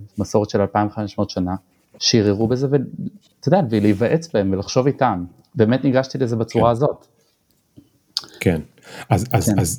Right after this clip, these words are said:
Speaker 2: אז תגיד, יש משהו שנורא בולט, אתה כל הזמן אומר "החיים הטובים". עכשיו, אני לא יודע אם אתה אומר את זה בכוונה, אני מניח שאתה לא אומר את זה בכוונה, א-, א-, אבל אולי אתה אומר את זה בכוונה...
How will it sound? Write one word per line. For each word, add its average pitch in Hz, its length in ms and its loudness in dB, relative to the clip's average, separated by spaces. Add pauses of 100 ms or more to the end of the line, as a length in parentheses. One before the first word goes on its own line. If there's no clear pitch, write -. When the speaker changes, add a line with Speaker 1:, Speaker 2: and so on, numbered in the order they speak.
Speaker 2:
אז 92 200 -2
תגיד, 104 380 2
יש 123 200 2
משהו 120 200 0
שנורא 95 380 0
בולט, 101 480 0
אתה 127 100 -4
כל 113 160 0
הזמן 120 180 2
אומר 87 220 -2
"החיים 90 320 0
הטובים". 85 400 -2
עכשיו, 85 240 -6 (300)
אני 87 100 0
לא 90 40 2
יודע 107 120 4
אם 120 60 6
אתה 107 100 0
אומר 87 180 -2
את 95 80 -4
זה 95 80 0
בכוונה, 85 760 -4 (840)
אני 85 100 2
מניח 104 200 4
שאתה 127 140 -2
לא 98 40 2
אומר 98 120 0
את 90 60 0
זה 92 80 0
בכוונה, 87 380 -2 (300)
א-, - 40 -2
א-, - 240 -4 (100)
אבל 87 160 -2
אולי 87 200 0
אתה 98 120 -2
אומר 90 140 0
את 92 60 0
זה 98 60 -2
בכוונה... 85 560 -4